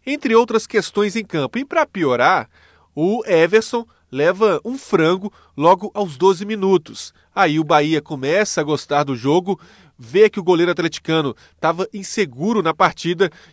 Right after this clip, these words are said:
e o Bahia, no primeiro tempo, dominou todas as ações, marcando o segundo gol no final da etapa inicial. No intervalo, o Cuca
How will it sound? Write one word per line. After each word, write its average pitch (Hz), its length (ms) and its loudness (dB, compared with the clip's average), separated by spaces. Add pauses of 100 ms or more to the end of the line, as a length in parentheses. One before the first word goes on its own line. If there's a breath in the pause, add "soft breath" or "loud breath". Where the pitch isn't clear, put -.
e 143 60 -2
o 156 40 0
Bahia, 156 320 2
no 156 80 -6
primeiro 156 300 -6
tempo, 151 420 -6 (260 loud breath)
dominou 160 460 -2 (180)
todas 180 540 2
as 160 160 -2
ações, 156 580 -2 (280 soft breath)
marcando 160 680 -2 (220 soft breath)
o 156 80 -8
segundo 151 400 -4
gol 151 260 -2 (280 soft breath)
no 156 80 -4
final 143 360 -2
da 151 80 -2
etapa 143 300 0
inicial. 156 480 -6 (300)
No 240 120 -8
intervalo, 185 760 4 (220)
o 170 120 -4
Cuca 170 440 0